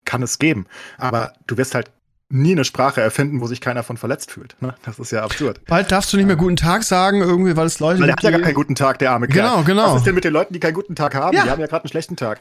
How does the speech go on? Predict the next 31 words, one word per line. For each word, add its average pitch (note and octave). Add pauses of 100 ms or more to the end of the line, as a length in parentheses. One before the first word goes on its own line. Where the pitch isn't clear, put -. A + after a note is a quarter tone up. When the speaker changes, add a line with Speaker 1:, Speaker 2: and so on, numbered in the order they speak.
(160)
Speaker 2:
Richtig. F3+
Speaker 1:
Ach, - (400)
das, D3+
die -
Speaker 2:
Opferrollenzeitgeist. C#3
Speaker 1:
benachteiligst B2+ (220)
du. D#3+
Ja, E3+
das G3
ist F3+
einfach C#3+
absurd. A2 (260)
Und A2+
das, A#2+
das, C3
das C3+
ist D#3+
halt E3+
diese, E3+ (200)
Speaker 2:
<clears throat> -
Speaker 1:
wo A#2+
ich, A#2+
wo C3
ich B2
einige C#3+
der B2+
Sa-, A#2+
der A2+
Gender-Sachen B2
gut C3
finde, A2